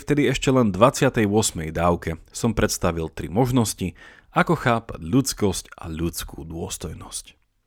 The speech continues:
Dnes na túto dávku nadviažem. Sám som si ju po veľmi dlhom čase vypočul a i keď som rád, že sa podcast po zvukovej a dramaturgickej stránke posunul na míle dopredu, súčasne som rád, že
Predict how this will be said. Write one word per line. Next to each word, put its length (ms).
Dnes 320
na 160
túto 240
dávku 400
nadviažem. 640
Sám 240
som 160
si 160
ju 80
po 160
veľmi 320
dlhom 240
čase 240
vypočul 560
a 80
i 160
keď 80
som 240
rád, 400
že 160
sa 240
podcast 640
po 80
zvukovej 880
a 160
dramaturgickej 880
stránke 480
posunul 480
na 160
míle 320
dopredu, 400
súčasne 560
som 160
rád, 400
že 160